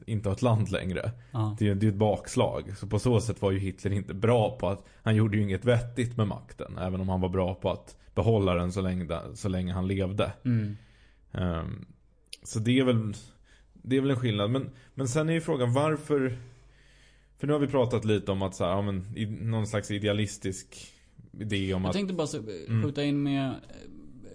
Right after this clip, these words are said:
Speaker 2: hjältementalitet, eh, inom arbetarrörelsen i Sverige.
Speaker 1: Mm.
Speaker 2: Och så här, inte bara i början,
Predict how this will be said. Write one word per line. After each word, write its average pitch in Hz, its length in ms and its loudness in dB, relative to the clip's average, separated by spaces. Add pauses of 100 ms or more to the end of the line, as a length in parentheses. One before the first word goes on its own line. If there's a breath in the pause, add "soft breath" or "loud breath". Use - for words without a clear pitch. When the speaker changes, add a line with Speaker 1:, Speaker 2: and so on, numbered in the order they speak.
(340)
Speaker 2:
hjältementalitet, 131 1500 -2
eh, 117 440 -2
inom 117 300 0
arbetarrörelsen 123 720 0
i 127 40 -2
Sverige. 135 460 -2 (500)
Speaker 1:
Mm. 120 220 6 (560)
Speaker 2:
Och - 240 -4
så 127 100 -2
här, 117 200 0 (340)
inte 127 300 2
bara 123 580 2
i 113 480 -2 (460)
början, 143 640 0